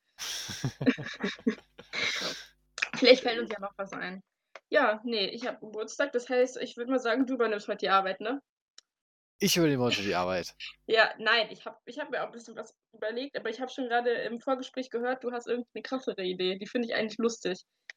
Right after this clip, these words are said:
Speaker 1: Möchtest du mal erzählen, was deine Idee ist für heute?
Speaker 2: Ja, ähm, ich hab jetzt hier zwei Optionen. Du kannst dir aussuchen, was wir heute machen wollen.
Speaker 1: Das ist ja nett, nur weil ich Geburtstag hab.
Speaker 2: Ja.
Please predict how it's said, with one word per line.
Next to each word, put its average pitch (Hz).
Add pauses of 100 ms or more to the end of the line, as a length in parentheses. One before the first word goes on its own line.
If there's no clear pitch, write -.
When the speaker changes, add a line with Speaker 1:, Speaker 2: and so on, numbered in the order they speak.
(340)
Speaker 1:
Möchtest 247
du 247
mal 214
erzählen, 220
was 202
deine 202
Idee 208
ist 220
für 196
heute? 185 (880)
Speaker 2:
Ja, 117 (640)
ähm, 110 (600)
ich 117
hab -
jetzt 117
hier 117
zwei 117
Optionen. 131
Du 147
kannst 135
dir 135
aussuchen, 143
was 127
wir 123
heute 127
machen 123
wollen. 87 (120)
Speaker 1:
Das 214
ist -
ja 214
nett, 190
nur 233
weil 226
ich 226
Geburtstag 202
hab. 170 (340)
Speaker 2:
Ja. 113